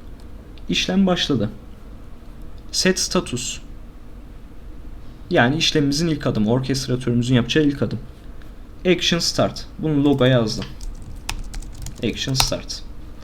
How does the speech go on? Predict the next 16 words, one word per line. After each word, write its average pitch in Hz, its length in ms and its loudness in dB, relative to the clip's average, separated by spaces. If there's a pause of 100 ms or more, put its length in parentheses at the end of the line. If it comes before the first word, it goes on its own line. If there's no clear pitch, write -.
(1200)
İlerledi. 175 520 8 (1400)
Create 165 280 6
payment. 127 460 2 (680)
Burada 151 380 6 (180)
başarılı 156 480 6
durumunda 127 480 6 (380)
write 151 300 8
log 135 240 4
payment 151 340 4
created. 135 320 4 (280)
Buraya 156 300 8
bir 151 220 0 (680)
payment 151 400 4
created - 400 4
durumu 143 220 2
yazdım. 101 400 0